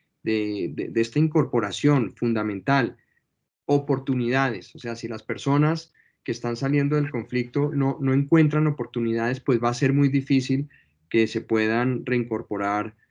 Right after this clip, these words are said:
de manera efectiva. La capacitación, no puedo estar más de acuerdo con eso, obviamente siendo una escuela de negocios, la capacitación y la capacitación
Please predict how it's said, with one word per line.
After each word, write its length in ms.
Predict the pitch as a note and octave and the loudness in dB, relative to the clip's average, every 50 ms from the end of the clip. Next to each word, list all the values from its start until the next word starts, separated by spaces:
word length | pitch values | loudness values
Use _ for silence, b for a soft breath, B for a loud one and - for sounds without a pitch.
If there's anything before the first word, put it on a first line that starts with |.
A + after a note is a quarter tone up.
| _ _ _ _ | _ _ _ _
de 100 | - B2+ | -2 0
manera 300 | A#2+ A#2 A2+ G#2 G#2 A2 | 2 2 2 2 2 0
efectiva. 560 | A#2+ B2 B2+ A2 - - - C3 A#2+ A2 G2 G2+ | 0 0 -2 -4 -2 0 2 2 4 2 0 -2
La 220 | - - A#2+ B2 | -2 -2 -2 0
capacitación, 920 | - C3 A#2 - A#2 G#2+ - A2+ - A2 G2+ - - C3+ C#3+ C#3 B2 G#2+ G2+ | -2 -2 -2 -2 -4 -6 -6 -8 -8 -8 -8 -2 0 2 2 2 2 -2 -6
no 100 | G#2 G2+ | -8 -6
puedo 140 | - A#2+ | -4 -4
estar 200 | A#2+ A#2 A#2+ A#2+ | -4 -4 -4 -4
más 200 | A#2+ B2 A#2+ A#2 | -2 -2 -2 -2
de 60 | A#2+ A#2+ | -4 -4
acuerdo 340 | A#2+ A#2+ A#2+ A2+ A#2 A2+ | -2 -2 0 0 0 -2
con 140 | A#2 G#2+ A2 | -2 -2 0
eso, 280 | C3 C#3+ C3+ B2+ G#2 G2 | 2 2 2 0 -4 -6
obviamente 600 | G2 G#2 G#2+ G#2+ A#2 A#2 A2+ A2+ - A#2+ A#2 A#2+ | -6 -6 -4 -4 -2 -2 -2 -2 0 0 0 0
siendo 520 | A2+ A#2 - A#2+ A#2 A#2 A#2+ B2 B2 B2 B2 B B B _ _ | -2 -4 -4 -4 -2 -2 -2 -2 -4 -4 -8 B B B _ _
una 160 | - B2 B2 | -4 -2 0
escuela 300 | B2 A#2 - - A#2+ A#2+ | 0 0 0 0 2 2
de 60 | A#2+ A#2+ | 2 2
negocios, 600 | A2+ G#2 G#2+ A2 A2 A2 A#2+ A#2+ B2+ B2+ b b b b b b | 2 2 2 0 0 0 0 0 0 0 b b b b b b
la 100 | - A2 | -8 -4
capacitación 840 | - A#2 A2 - A#2+ A2+ A2+ A#2 A2+ A#2+ A2+ A2 - C#3+ D#3 F3+ G3 B B B _ | -4 -2 -2 0 -2 -2 -2 -2 -2 -2 -2 2 4 4 4 2 0 B B B _
y 100 | - C#3+ | 2 4
la 140 | C#3 C3+ C3 | 4 4 2
capacitación 880 | C3+ B2+ B2 B2+ B2 - B2 A#2 B2+ A#2+ A2+ - C#3 C#3 C#3+ D#3 E3+ E3+ | 0 -4 -4 -4 -6 -6 -6 -6 -6 -6 -4 -2 -2 0 0 0 -2 -4